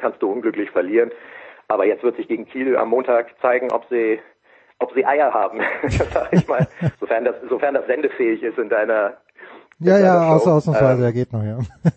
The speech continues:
Speaker 2: <laughs>
Speaker 1: geht, geht noch.
Speaker 2: Ja.
Speaker 1: <laughs> Okay. Und, äh, ja, und dann haben sie die Dicken vor der Brust. Ich glaub, die Woche drauf Bochum. Ähm, und das sind, das sind Spiele, wenn du aufsteigen willst, ganz banal musst du sie gewinnen.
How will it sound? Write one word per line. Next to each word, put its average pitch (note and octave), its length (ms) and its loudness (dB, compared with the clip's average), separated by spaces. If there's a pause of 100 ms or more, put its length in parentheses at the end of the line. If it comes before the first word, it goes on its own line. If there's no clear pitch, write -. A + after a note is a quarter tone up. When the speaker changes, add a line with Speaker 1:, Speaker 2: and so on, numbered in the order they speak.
(120)
Speaker 2:
<laughs> E3+ 60 0
Speaker 1:
geht, D#3 200 0
geht D#3 180 0
noch. - 240 0 (160)
Speaker 2:
Ja. D3 180 2
Speaker 1:
<laughs> C#3+ 80 0
Okay. B2+ 240 -4 (460)
Und, B2+ 420 0
äh, B2+ 240 4
ja, B2+ 160 2
und B2 60 -2
dann A#2 160 0
haben C3+ 140 -2
sie C3+ 80 -2
die A#2+ 100 -10
Dicken C#3 220 -6
vor C3+ 140 0
der B2 80 2
Brust. F#3 220 -2
Ich D#3 100 -6
glaub, A#2 120 0
die A2+ 100 -2
Woche A2 220 0
drauf G#2+ 280 0
Bochum. C#3 640 -2
Ähm, A#2 360 -2
und F#2 180 -10
das - 140 -6
sind, A2+ 240 -4
das F#2 160 -2
sind A2+ 100 -16
Spiele, A2 200 -4
wenn G2 80 0
du F#2 60 4
aufsteigen D3 380 0
willst, C3+ 220 0 (300)
ganz A#2 260 -2 (180)
banal F#2 580 -2
musst E2+ 200 -6
du - 60 -20
sie F2 100 -16
gewinnen. D#2+ 160 -8